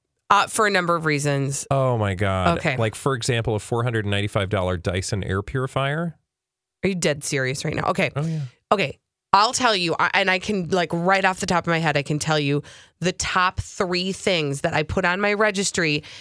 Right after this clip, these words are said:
Speaker 1: that I, that I needed and really, like, uh, that I w-, hoped to get at the baby shower, okay?
Speaker 2: Okay.
Speaker 1: And they're big.
Speaker 2: Yeah.
Speaker 1: They're big things.
Speaker 2: Yeah.
Speaker 1: Number one was, uh, an infant car seat system.
Speaker 2: Oh, sure. Yeah.
Speaker 1: Right? 'Cause
Speaker 2: Right.
Speaker 1: that's necessary.
Speaker 2: Yeah.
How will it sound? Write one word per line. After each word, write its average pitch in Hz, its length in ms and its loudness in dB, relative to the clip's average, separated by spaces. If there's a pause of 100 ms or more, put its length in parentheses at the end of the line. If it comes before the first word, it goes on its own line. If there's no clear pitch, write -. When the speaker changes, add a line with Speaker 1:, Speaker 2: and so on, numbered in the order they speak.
(180)
Speaker 1:
that 180 100 2
I, 175 440 0
that 180 200 2
I 175 100 2
needed 175 680 0
and 160 340 -2
really, 170 480 -2
like, 151 220 -2 (580)
uh, 139 80 0 (180)
that 170 160 2
I 165 100 4
w-, 160 680 -4
hoped - 460 -2
to 208 80 0
get 170 240 -2
at 151 160 -2
the 151 80 -2
baby 131 220 0
shower, - 440 -4 (140)
okay? 165 380 0
Speaker 2:
Okay. 92 320 -2
Speaker 1:
And 269 100 2
they're 349 100 2
big. 190 540 2
Speaker 2:
Yeah. 110 140 2
Speaker 1:
They're 202 100 2
big 226 260 0
things. 156 580 -2
Speaker 2:
Yeah. 90 200 0 (200)
Speaker 1:
Number 196 220 2
one 180 580 4 (100)
was, 165 500 2 (100)
uh, 170 220 2
an 180 120 0
infant 160 440 -2
car 151 260 0
seat - 440 -4
system. 151 680 -2 (280)
Speaker 2:
Oh, 220 220 0
sure. 123 560 -2
Yeah. 113 200 0
Speaker 1:
Right? 175 260 2
'Cause 208 140 0
Speaker 2:
Right. 185 60 2
Speaker 1:
that's 196 240 0
necessary. 147 720 0
Speaker 2:
Yeah. 104 200 2